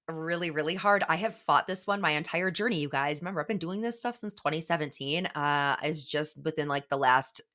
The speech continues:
couple of weeks, I finally caved and started doing zero phone time for at least the first thirty minutes I'm awake. Do some research on this.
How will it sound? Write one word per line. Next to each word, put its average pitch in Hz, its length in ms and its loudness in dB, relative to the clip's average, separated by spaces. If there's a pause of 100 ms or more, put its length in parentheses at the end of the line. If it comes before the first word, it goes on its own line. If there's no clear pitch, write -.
couple 143 240 -2
of 131 140 -8
weeks, 143 300 -4
I 123 80 0
finally 123 400 -2
caved 135 520 0
and 131 480 -2 (380)
started 151 340 4
doing 151 260 -2
zero 147 400 6
phone 139 320 0
time 160 420 4
for 147 380 4
at - 120 2
least 143 200 -6
the 135 80 0
first 135 320 -4
thirty 135 220 -2
minutes 113 300 -4
I'm 104 100 0
awake. 76 460 -2 (960)
Do 151 180 -2
some 180 200 -2
research 151 380 0
on 160 180 6
this. - 480 2